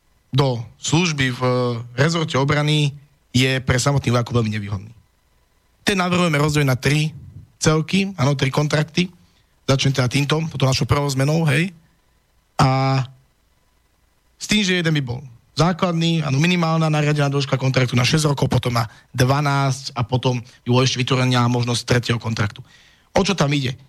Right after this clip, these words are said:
V dnešnej dobe není garantovaný výsluhový dôchodok. Čo je problém? Odrádza to. Áno,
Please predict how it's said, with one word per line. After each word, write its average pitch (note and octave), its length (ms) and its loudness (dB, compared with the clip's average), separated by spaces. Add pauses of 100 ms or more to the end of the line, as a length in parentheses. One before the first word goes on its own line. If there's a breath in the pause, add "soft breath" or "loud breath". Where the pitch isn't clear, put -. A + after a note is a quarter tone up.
(160)
V D#3 80 2
dnešnej E3+ 300 2
dobe D#3+ 180 2
není D3 160 2
garantovaný C3+ 560 2
výsluhový B2 400 0
dôchodok. A2+ 560 -6
Čo F3+ 160 2
je D3+ 80 0
problém? C3 400 -2
Odrádza B2+ 400 0
to. - 80 -16
Áno, D#3 240 2